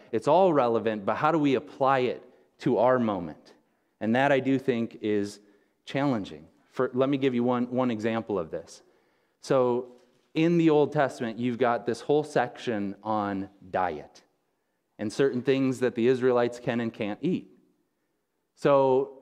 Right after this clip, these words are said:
Jesus comes along, he declares all food clean, and now it's game on. You, you can go have sushi today and not feel like your relationship with God is in jeopardy, right? So the diet changes, but let's not just set that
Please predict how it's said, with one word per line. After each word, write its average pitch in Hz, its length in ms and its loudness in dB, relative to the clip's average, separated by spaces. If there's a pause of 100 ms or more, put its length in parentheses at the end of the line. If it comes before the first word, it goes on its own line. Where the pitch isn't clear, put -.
(220)
Jesus 175 420 0
comes 147 280 0
along, 117 480 0
he 160 180 -4
declares 131 420 0
all 123 220 2
food 120 340 -2
clean, 139 560 -2 (600)
and 117 100 -4
now 156 180 2
it's 139 140 -4
game 131 300 0
on. 127 200 0
You, 131 220 0
you 139 140 0
can 147 80 0
go 139 120 4
have 139 200 0
sushi 139 420 -2
today 113 300 2
and 107 80 -2
not 113 200 -4
feel 135 160 2
like 117 200 0
your 113 180 0
relationship 120 640 -2
with 107 140 -2
God 123 280 2
is 110 80 -6
in 117 140 -2
jeopardy, 98 420 -4 (500)
right? 107 300 -2 (300)
So - 180 0
the 120 120 0
diet 170 520 2
changes, 127 920 -2 (960)
but 160 380 4
let's 160 300 0
not 185 320 0
just 151 240 -2
set - 400 0
that - 420 0